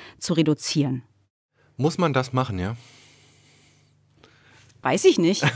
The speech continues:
Speaker 1: ob man das muss.
Speaker 2: <laughs>
Speaker 1: Ähm, ich, ich hab's gemacht, weil ich einfach versucht habe, professionell zu sein.
Speaker 2: Genau,
Speaker 1: Ähm,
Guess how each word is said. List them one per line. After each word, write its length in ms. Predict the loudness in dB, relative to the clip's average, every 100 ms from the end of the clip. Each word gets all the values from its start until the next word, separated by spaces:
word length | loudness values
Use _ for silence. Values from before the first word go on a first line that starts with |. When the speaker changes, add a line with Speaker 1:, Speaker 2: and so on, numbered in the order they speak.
| 4
Speaker 1:
ob 180 | 8
man 140 | 8 8
das 220 | 8 8
muss. 400 | 8 10 8 2 0
Speaker 2:
<laughs> 60 | -2 -2 -2 -2 4
Speaker 1:
Ähm, 460 | 8 10 8 6 2
ich, 320 | 0 0 -8 -2
ich 160 | 2 4
hab's 300 | 4 2 6
gemacht, 460 | 8 8 4 -4 0
weil 180 | 2 2
ich 140 | 2
einfach 320 | 2 2 0
versucht 400 | -2 -4 -4 -6
habe, 140 | -8 -2
professionell 720 | 0 2 0 4 4 4 2
zu 160 | 0
sein. 240 | 2 6 8
Speaker 2:
Genau, 280 | 6 4 2
Speaker 1:
Ähm, 580 | 6 6 6 6 4